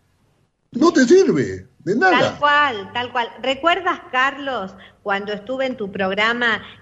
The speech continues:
Speaker 2: que te había contado que Gardner, cuando termina de, de hacer su estudio sobre las inteligencias, él dice,
Speaker 1: Múltiples.
Speaker 2: "La más inteligencia, eh, la inteligencia más importante es la intrapersonal y en
Speaker 1: Claro.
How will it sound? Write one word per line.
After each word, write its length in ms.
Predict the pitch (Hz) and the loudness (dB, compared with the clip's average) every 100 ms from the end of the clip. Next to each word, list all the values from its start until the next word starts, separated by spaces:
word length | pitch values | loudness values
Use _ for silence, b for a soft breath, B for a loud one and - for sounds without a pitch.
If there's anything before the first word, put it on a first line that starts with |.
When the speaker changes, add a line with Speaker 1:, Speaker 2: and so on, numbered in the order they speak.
| _ | _
Speaker 2:
que 580 | 214 208 202 196 190 - | -2 -2 0 -2 -4 -4
te 100 | 214 | -4
había 300 | 202 247 254 | -2 -2 -2
contado 600 | 247 202 226 240 254 240 | -6 -6 -2 0 -2 -4
que 140 | 202 | -6
Gardner, 580 | 190 214 240 220 220 196 | 0 0 0 -4 -8 -8
cuando 300 | 190 185 185 | -6 -6 -6
termina 540 | 185 190 220 254 240 202 | -6 -6 -4 -4 -4 -2
de, 300 | 185 180 175 | -2 -2 -2
de 80 | 180 | -4
hacer 340 | - 220 220 | -2 -2 -4
su 140 | 214 196 | -4 -8
estudio 480 | - 214 220 233 | -6 -2 0 2
sobre 260 | 220 190 180 | 0 -2 -2
las 220 | 175 175 | -2 -2
inteligencias, 920 | 196 175 180 175 196 226 240 240 202 175 B B - | -4 -2 -2 -2 -2 -2 -2 -2 -2 -2 B B -4
él 180 | 214 | 2
dice, 320 | 156 135 - - | 2 2 0 0
Speaker 1:
Múltiples. 20 | |
Speaker 2:
"La 120 | 185 | -2
más 260 | 240 247 262 | -2 -4 -4
inteligencia, 1160 | 226 220 202 196 226 240 262 - 254 208 190 B B B B 190 | -6 -4 -4 -4 -2 -2 -4 -8 -4 -4 -4 B B B B -6
eh, 280 | 185 185 190 | -2 -2 -2
la 80 | |
inteligencia 580 | 202 196 202 196 247 247 | -4 -2 -4 -4 -4 -4
más 240 | 220 220 240 | -2 -2 -4
importante 560 | 202 190 220 233 233 | -4 -4 -2 -2 -4
es 80 | 196 | -4
la 160 | 196 202 | -2 -2
intrapersonal 1200 | 247 254 240 208 202 185 - 196 208 226 254 208 | -2 -4 -4 -4 -4 -8 -8 -4 -2 -2 -4 -6
y 100 | 190 | -6
en 80 | 180 | -2
Speaker 1:
Claro. 160 | - | -2